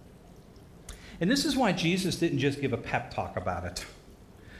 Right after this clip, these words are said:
There's a lot of people, by the way, who will do that. "Live your best life now." <laughs> The motivational speakers are not necessarily wrong. They're just incomplete.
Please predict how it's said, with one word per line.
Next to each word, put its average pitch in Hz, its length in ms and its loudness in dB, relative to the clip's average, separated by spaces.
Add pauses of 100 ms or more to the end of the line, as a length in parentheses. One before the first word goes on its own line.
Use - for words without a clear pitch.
(160)
There's 269 140 2
a 262 60 4
lot 254 140 6
of 240 80 4
people, 233 260 4
by 165 140 4
the 160 100 6
way, 156 160 6
who 160 100 4
will 143 120 4
do 143 220 4
that. 135 340 4
"Live 359 300 6
your 339 220 6
best 302 280 2
life 311 300 4
now." 262 580 4 (500)
<laughs> - 440 -10
The 175 100 4
motivational 233 760 2
speakers 226 540 0
are 190 80 2
not 190 260 2
necessarily 190 600 4
wrong. 165 640 4 (1000)
They're 147 120 -4
just 190 360 0
incomplete. 160 1000 -2